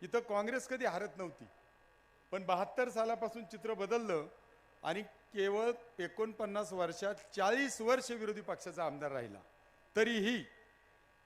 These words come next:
पुरंदरमध्ये प्रगती झाली, कुणी केली? ती काँग्रेस विचाराने केली, ती पवार साहेबांनी केली. संजय जगताप यांच्यापर्यंत आमदार असताना तिथपर्यंत ही प्रगती झाली आणि पाच वर्षामध्ये खूप प्रगती करायची होती, पण आपल्याला अडथळे आली.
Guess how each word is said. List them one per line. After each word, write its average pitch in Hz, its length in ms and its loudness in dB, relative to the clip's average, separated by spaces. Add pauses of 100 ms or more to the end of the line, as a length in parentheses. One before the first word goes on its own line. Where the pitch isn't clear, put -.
पुरंदरमध्ये 233 760 4
प्रगती 240 600 -2
झाली, 226 280 0
कुणी 247 260 -2
केली? 220 340 -6 (680)
ती 214 60 -6
काँग्रेस 220 560 2
विचाराने 190 460 2
केली, 175 280 -4
ती 240 120 -8
पवार 202 380 2
साहेबांनी 160 440 0
केली. 165 320 -8 (220)
संजय 165 300 -4
जगताप 170 380 -4
यांच्यापर्यंत 170 580 -6
आमदार 160 320 -2
असताना 160 500 -4 (460)
तिथपर्यंत 233 460 2
ही 247 80 4
प्रगती 214 420 2
झाली 170 380 2 (600)
आणि 202 220 4 (120)
पाच 226 280 6
वर्षामध्ये 240 580 0 (180)
खूप 294 260 -4
प्रगती 240 340 2
करायची 208 380 -2
होती, 190 180 -4
पण 208 160 -2
आपल्याला 202 360 2
अडथळे 170 360 4
आली. 120 200 2